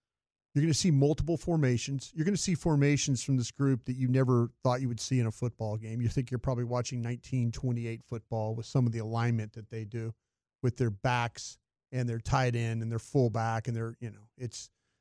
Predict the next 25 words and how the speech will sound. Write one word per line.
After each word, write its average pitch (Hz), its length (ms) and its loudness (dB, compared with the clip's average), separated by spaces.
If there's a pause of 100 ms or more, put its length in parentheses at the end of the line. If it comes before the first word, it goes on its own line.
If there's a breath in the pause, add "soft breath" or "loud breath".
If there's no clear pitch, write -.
(140)
they, 139 120 2
they 151 160 2
get 160 160 6
in 156 140 6
some 123 420 2
really 151 400 4 (400)
unique 139 440 4
formations 135 800 4
in 131 80 -2
order 131 300 2
to 120 340 0
run 131 160 6
the 113 80 2
football. 127 440 -6 (580)
And 120 320 -4
they 117 260 -2
like 131 140 0
to 131 80 -4
take 123 280 0
advantage 123 520 0
of 120 220 2 (720)
you 131 240 6
with 127 200 4
their 123 160 4
movement, 135 540 2